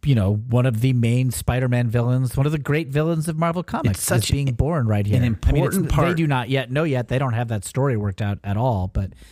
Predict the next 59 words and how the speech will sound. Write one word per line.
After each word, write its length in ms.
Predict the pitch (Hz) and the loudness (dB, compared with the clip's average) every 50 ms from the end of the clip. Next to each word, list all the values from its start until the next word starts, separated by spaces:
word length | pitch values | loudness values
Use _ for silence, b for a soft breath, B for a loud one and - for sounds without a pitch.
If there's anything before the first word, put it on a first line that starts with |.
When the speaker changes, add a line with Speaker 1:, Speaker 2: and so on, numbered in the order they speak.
| B B B B | B B B B
Speaker 1:
this 160 | - 117 - | -4 -4 -2
is 80 | 147 135 | -2 -2
the 80 | 135 127 | 0 0
beginning 380 | 127 123 135 143 143 143 139 | 0 2 2 2 2 4 2
of 80 | 139 123 | 2 2
Venom. 340 | 131 147 175 151 85 76 92 | 2 2 2 2 0 0 0
Speaker 2:
It's 180 | 110 - - - | 0 0 0 0
such 300 | - 170 180 - - 156 | -2 -2 -2 -2 0 0
an 60 | 139 | 0
important 480 | 117 101 - - 139 139 80 104 104 | 0 0 0 0 -2 0 0 -2 -2
part 260 | - - 117 117 - - | 0 0 0 0 0 -2
of 100 | 101 - | -4 -4
Spider-Man 560 | - - - 113 110 107 107 104 101 98 98 | -4 -2 0 0 2 2 2 2 2 2 2
mythos. 720 | 101 107 - - 107 92 87 85 82 - - - - - b b b b b b b - | 2 2 0 0 0 2 2 2 0 -2 -4 -10 -14 -14 b b b b b b b -2
And 120 | - 110 117 | 0 2 2
then, 140 | 117 113 | 2 2
like, 180 | 110 104 98 - | 0 0 0 2
when, 100 | 107 101 | 2 2
like, 160 | 98 95 90 | 2 2 0
the 120 | - 98 92 | 0 2 2
nineties 500 | 98 98 107 113 113 113 107 107 101 - | 2 2 2 2 2 2 2 2 0 -2
Spider-Man 400 | - - 110 110 110 104 95 90 | -2 -2 0 0 0 0 0 0
cartoon 380 | - - 95 87 - 104 95 90 | 0 0 0 0 2 0 0 2
came 180 | - 98 92 | 2 2 2
around, 240 | 92 92 92 95 90 | 2 2 2 2 2
I 60 | 92 | 2
think 160 | 85 113 101 | 2 0 0
they 80 | - 107 | 2 2
were 60 | 98 | 0
just 120 | 98 87 95 | 0 0 0
like, 140 | 90 - | -2 -2
"How 100 | - - | -2 -2
do 60 | 185 226 | -2 0
we 80 | 196 | 0
get 160 | 135 185 - | -2 -2 -4
the 40 | 139 | -4
costume 440 | - - - 135 175 - - - 95 | -6 -6 -4 -4 -2 -2 0 0 0
in 80 | 90 92 | 0 0
here? 320 | 95 85 76 73 - - | 0 -2 -2 -4 -8 -12
I 60 | - - - | -16 -10 -6
guess 200 | - 139 - - | -4 -4 -2 -2
we 80 | 143 | -2
gotta 160 | 113 147 143 127 | -2 0 0 0
do 140 | 131 139 | 0 -2
Secret 520 | 131 - - 160 143 - - - - - - | -2 -2 -2 -4 -4 -2 -2 -2 0 0 2
<laughs> 20 | |
Wars." 360 | 196 - - - - 127 123 - | 2 2 0 0 0 0 0 2
I 60 | 123 | 2
mean, 140 | 135 135 113 | 2 2 2
I, 180 | 104 110 117 | 2 2 2
I 40 | 117 117 | 2 2
think 140 | 120 101 | 0 0
they 80 | 104 101 | 0 0
did 120 | 98 98 90 | 0 0 0
something 240 | - 104 87 95 92 | 0 0 2 2 2
else, 200 | 92 101 101 - | 2 2 0 0
but 120 | - 95 | -2 -4
it's 120 | 87 - | -2 0
like, 160 | 104 95 95 | 0 0 0